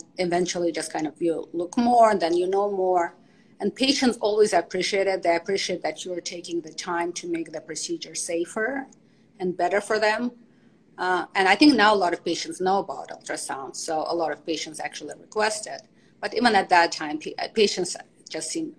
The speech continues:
really, really grateful that me taking the time, learning about it,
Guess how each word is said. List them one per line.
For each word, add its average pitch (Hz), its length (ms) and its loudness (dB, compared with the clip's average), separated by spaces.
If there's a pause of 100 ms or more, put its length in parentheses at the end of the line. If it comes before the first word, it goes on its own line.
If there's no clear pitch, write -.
really, 170 260 -2
really 170 200 -2
grateful 165 440 -4
that 156 160 -10 (680)
me 185 420 0 (200)
taking 180 300 -6
the 170 100 -2
time, 170 460 -4 (440)
learning 226 320 4
about 190 340 6
it, 180 240 2